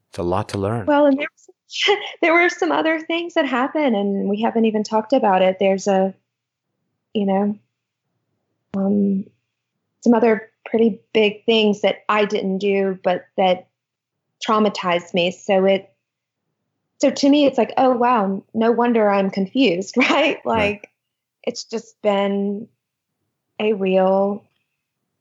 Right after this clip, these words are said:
Speaker 2: well-dressed circus. <laughs> Um,
Speaker 1: It's a good way to put it.
Speaker 2: <laughs> you know,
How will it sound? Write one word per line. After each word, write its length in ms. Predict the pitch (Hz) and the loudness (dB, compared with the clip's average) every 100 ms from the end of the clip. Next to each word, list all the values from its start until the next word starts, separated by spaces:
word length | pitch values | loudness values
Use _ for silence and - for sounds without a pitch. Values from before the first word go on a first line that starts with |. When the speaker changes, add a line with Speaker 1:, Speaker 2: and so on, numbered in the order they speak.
| _ _ - | _ _ -6
Speaker 2:
well-dressed 1040 | 196 240 254 302 302 240 233 - - - _ _ | 0 2 2 2 2 2 -2 -10 -20 -20 _ _
circus. 880 | - - 214 262 - - - - - - 247 - | -12 -2 -2 -2 -6 -6 -12 -20 -20 -10 -4 -2
<laughs> 100 | - 381 - - - - - | 0 2 0 -4 -16 -16 -6
Um, 440 | 208 208 208 101 | -2 -2 -2 -6
Speaker 1:
It's 120 | 202 113 | -8 -6
a 40 | |
good 180 | - 120 | -2 0
way 80 | 101 | 0
to 80 | 90 | 0
put 180 | - 98 | -2 -4
it. 140 | - _ | -6 _
Speaker 2:
<laughs> 120 | - 240 | -16 -12
you 120 | 214 | -8
know, 100 | - | -6